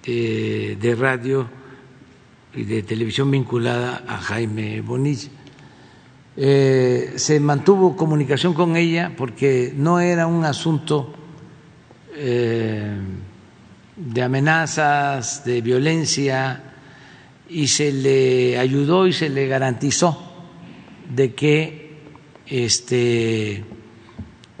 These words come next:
su demanda fuese atendida. Incluso, eh, había ganado ya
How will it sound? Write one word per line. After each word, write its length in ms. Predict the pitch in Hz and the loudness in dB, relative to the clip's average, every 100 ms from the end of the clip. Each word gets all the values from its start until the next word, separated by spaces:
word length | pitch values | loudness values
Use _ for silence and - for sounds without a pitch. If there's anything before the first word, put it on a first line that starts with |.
| - | -16
su 840 | - - 139 131 127 120 117 113 98 90 - - - - - - - | -12 -4 0 2 4 2 2 0 -6 -10 -16 -20 -20 -20 -20 -20 -4
demanda 560 | 120 135 151 151 156 | 0 2 2 0 -4
fuese 540 | 135 143 139 - 139 123 | -4 -2 -2 0 -2 -2
atendida. 640 | 113 135 135 185 180 123 101 - - - - - - - | -4 -2 2 2 2 0 -4 -16 -18 -20 -20 -20 -20 -6
Incluso, 880 | 123 123 156 180 143 185 156 - - - - - - - - - - - | -4 0 4 4 4 2 0 -8 -14 -18 -18 -20 -20 -20 -20 -20 -20 -8
eh, 840 | 120 120 113 113 107 104 101 101 113 | -4 -2 0 -2 -4 -4 -6 -8 -2
había 240 | 117 147 | 0 2
ganado 420 | 143 147 147 117 - - | 0 -2 -2 -4 -10 -8
ya 220 | 117 107 | -6 -6